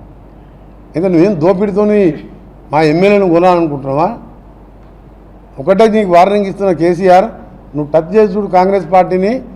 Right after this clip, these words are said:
మూడు నెలల్లో నీ పార్టీలో మీ ముగ్గురున్నారు, మీ బంధువులు ఎమ్మెల్యేలు తప్ప ఒక్కడు లేకుండా బీఆర్, టీఆర్ఎస్ పార్టీ లేకుండా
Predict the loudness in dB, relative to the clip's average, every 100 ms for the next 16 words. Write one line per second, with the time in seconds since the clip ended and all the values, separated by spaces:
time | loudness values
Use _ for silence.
0 | -20 -20 -8 -2 0 0 0 0 2 0
1 | 0 -2 0 2 2 0 0 2 0 -6
2 | -20 -20 -20 -20 -20 -8 -2 0 0 -2
3 | -2 0 0 0 -2 -2 -2 -2 0 0
4 | 0 0 0 0 0 2 2 2 0 -8
5 | -20 -20 -8 -6 -4 0 0 2 0 0
6 | -4 -6 -4 2 4 2 -2 2 2 2
7 | -2 -2 -2 -2 -6 -2 0 0 0 2
8 | 2 0